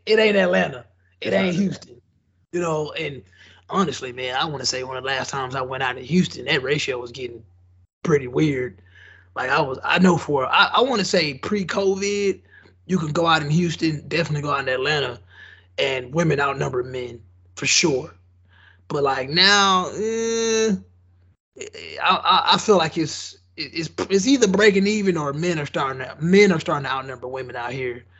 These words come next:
Speaker 1: Like, when you go places, you know, I mean, obviously the ratio is gonna be what it is, but theoretically speaking, when you go to certain venues, it's like, okay,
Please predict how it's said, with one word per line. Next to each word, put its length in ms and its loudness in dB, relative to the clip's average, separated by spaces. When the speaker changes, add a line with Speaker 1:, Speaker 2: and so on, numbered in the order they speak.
Speaker 1:
Like, 220 0
when 160 2
you 100 6
go 220 6
places, 500 -10
you 80 -12
know, 100 -10
I 120 -2
mean, 180 -4
obviously 500 -2
the 80 -12
ratio 440 -6
is 80 -12
gonna 180 -4
be 140 -10
what 180 -10
it 60 -12
is, 280 -4
but 300 -8
theoretically 560 6
speaking, 380 2
when 120 -6
you 60 -4
go 180 0
to 60 -6
certain 300 -2
venues, 420 2
it's 100 -6
like, 160 -6
okay, 460 -8